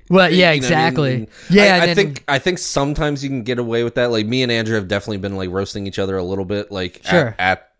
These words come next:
Speaker 2: the mics, like, um, but I feel like in that situation,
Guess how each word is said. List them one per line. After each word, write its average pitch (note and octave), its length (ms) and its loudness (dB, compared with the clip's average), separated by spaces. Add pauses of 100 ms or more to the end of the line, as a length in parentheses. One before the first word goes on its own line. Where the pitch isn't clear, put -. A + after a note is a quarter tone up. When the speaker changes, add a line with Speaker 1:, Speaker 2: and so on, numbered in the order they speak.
(140)
Speaker 2:
the G#2 80 -4
mics, F2+ 340 -6
like, - 280 -8 (520)
um, F2+ 480 -6 (840)
but B2 120 2
I A2 80 2
feel C3+ 160 0
like A#2 180 2
in A2+ 240 0
that A2 260 0
situation, A2+ 840 -2